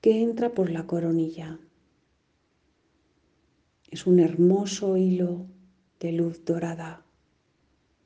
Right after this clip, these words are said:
Chispitas brillantes, resplandecientes,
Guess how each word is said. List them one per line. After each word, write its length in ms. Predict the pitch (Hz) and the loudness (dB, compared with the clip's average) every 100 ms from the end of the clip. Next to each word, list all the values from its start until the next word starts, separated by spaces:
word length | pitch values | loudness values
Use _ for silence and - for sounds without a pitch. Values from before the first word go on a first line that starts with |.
| _ _ _ _ _ _ _ - | _ _ _ _ _ _ _ -8
Chispitas 1040 | - 185 - 185 185 190 214 - - - - | 0 0 2 2 2 0 -6 -14 -20 -20 -14
brillantes, 840 | - 165 165 180 180 185 185 185 | -4 -2 2 2 2 0 -2 -4
resplandecientes, 1200 | 175 - 170 165 165 - 196 202 196 202 190 | -6 -8 -8 -6 -8 -2 0 0 0 0 -2